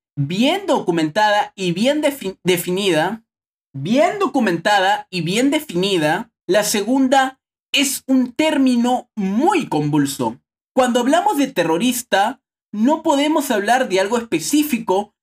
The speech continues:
debido a que este no tiene una definición oficial, por así decirlo, ya que no hay convenio o tratado internacional que la defina. Si bien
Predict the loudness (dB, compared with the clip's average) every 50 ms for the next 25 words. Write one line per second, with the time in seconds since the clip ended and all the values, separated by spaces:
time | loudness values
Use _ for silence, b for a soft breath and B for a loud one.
0 | _ _ -4 -2 0 2 2 2 2 0 -2 -2 -4 -4 -4 -6 _ -4 -2 -2
1 | -2 -2 -4 -4 -2 -2 -2 -2 -4 -4 -2 0 2 2 2 0 0 -2 -2 0
2 | 0 0 0 -2 -2 -2 0 0 2 2 2 0 0 -2 -4 -4 -4 -2 -2 -2
3 | -2 -2 -2 0 2 2 0 0 -6 _ _ -4 -4 -2 -2 -2 -4 -2 0 2
4 | 2 4 4 2 2 -2 -2 -2 -2 -2 -2 -2 0 0 0 0 0 0 0 0
5 | 0 0 0 -2 -2 -4 _ _ _ _ -2 0 0 2 2 0 0 0 0 0
6 | -2 0 0 -2 -2 0 0 2 2 2 2 2 0 -2 -4 -6 -6 _ -4 -2
7 | -2 0 -2 -2 -2 0 2 2 2 2 0 -2 -2 -4 -2 0 0 0 2 2
8 | 0 0 0 0 0 0 0 0 0 0 -2 -4 -8 _ _ _ -2 0 0 2
9 | 0 0 -2 -4 -2 -2 0 0 -2 -4 _ _ _ _ -4 -2 0 0 2 2
10 | 2 2 2 0 -4